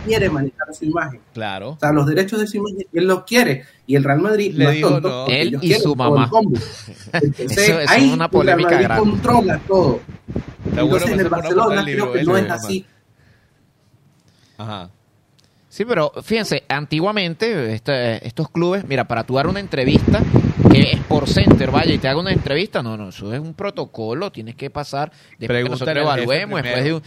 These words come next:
Speaker 2: a
Speaker 3: ve, que
Speaker 2: Flores.
Speaker 3: no haya competencias, que estemos en casa, que estemos en un partido tranquilo, y tú puedes ir y dar tu entrevista. Ahora no, ahora tú sales del partido, te comiste cinco goles,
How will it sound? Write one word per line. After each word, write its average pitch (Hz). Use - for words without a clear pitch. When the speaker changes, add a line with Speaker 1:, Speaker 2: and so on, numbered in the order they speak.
Speaker 2:
a 113
Speaker 3:
ve, 175
que 131
Speaker 2:
Flores. 131
Speaker 3:
no 143
haya 147
competencias, 185
que 147
estemos 151
en 151
casa, 202
que 170
estemos 151
en 165
un -
partido 160
tranquilo, -
y -
tú -
puedes 185
ir 165
y -
dar 143
tu -
entrevista. -
Ahora 143
no, 208
ahora 185
tú 175
sales 214
del 226
partido, 233
te 156
comiste 185
cinco 247
goles, 294